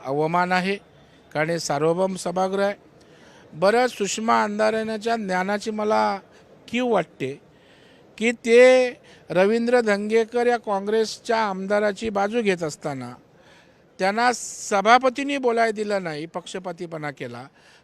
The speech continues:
मला वाटतं रवींद्र धंगेकर हे विधानसभेचे सदस्य आहेत, वरच्या पक्षपाती सभापती करण्याचा विषयच येत नाही, परंतु केवळ द्वेषाची कावीळ यांना झालेली आहे,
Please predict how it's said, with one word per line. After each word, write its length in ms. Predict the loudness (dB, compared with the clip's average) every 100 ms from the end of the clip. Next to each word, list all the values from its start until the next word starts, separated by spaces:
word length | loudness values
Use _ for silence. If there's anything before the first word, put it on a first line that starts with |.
| -10
मला 160 | -4
वाटतं 320 | -4 -4 -4 -4
रवींद्र 400 | -4 -4 -6 -6
धंगेकर 600 | -8 -6 -8 -8 -6 -4
हे 120 | -6 -8 _ _ _ _ _ _ _ _ -6
विधानसभेचे 1000 | 0 2 2 0 -2 -2 -2 -4 -4 -8 _ _ _ -8
सदस्य 500 | -8 -6 -8 -6 -8
आहेत, 140 | -8 _ _ _ _ -4
वरच्या 380 | -2 -2 -4
पक्षपाती 680 | -4 -8 -6 -6 -4 -8 -8
सभापती 600 | -10 -6 -6 -6 -10 -10
करण्याचा 440 | -8 -8 -8 -6 -6
विषयच 440 | -6 -4 -4 -4
येत 200 | -10 -10
नाही, 280 | -14 -14 -16 _ _ _ _ -20 _ _
परंतु 540 | -2 0 -2 -6 -10 -10 -12 _ _
केवळ 380 | -2 0 0 -2
द्वेषाची 640 | -4 -2 -4 -2 -4 -6 -8
कावीळ 340 | -6 -4 -2
यांना 200 | -4 -6
झालेली 420 | -8 -10 -10 -12
आहे, 120 | -16